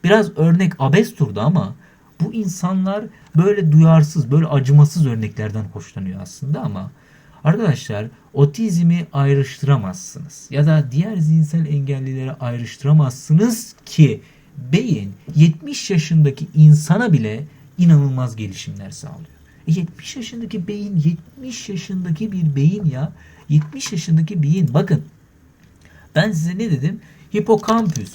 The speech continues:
Hemen açalım, hipokampüs nedir? Alın size göstereceğim hipokampüsü. Bakın hipokampüs şuradaki dil bölgesi olarak bizim adlandırdığımız çift kutuplu bir bölge. Bu bölge ne biliyor musunuz arkadaşlar? Bu bölge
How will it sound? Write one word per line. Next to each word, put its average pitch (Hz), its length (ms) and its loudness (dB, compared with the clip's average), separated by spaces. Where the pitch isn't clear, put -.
Hemen 240 260 -6
açalım, 220 400 -6
hipokampüs 190 600 -4
nedir? 226 380 -2
Alın 226 280 -6
size 247 260 -10
göstereceğim 247 520 -8
hipokampüsü. 143 640 -4
Bakın 220 240 0
hipokampüs 220 720 0
şuradaki 170 840 -2
dil 165 500 0
bölgesi 120 580 0
olarak 110 480 -4
bizim 120 200 -2
adlandırdığımız 107 1160 -2
çift 247 240 -6
kutuplu 147 460 0
bir 202 100 -4
bölge. 147 440 0
Bu 165 100 0
bölge 220 360 -4
ne 208 140 -2
biliyor 170 220 0
musunuz 110 320 -8
arkadaşlar? - 600 -2
Bu 214 160 0
bölge 127 540 -2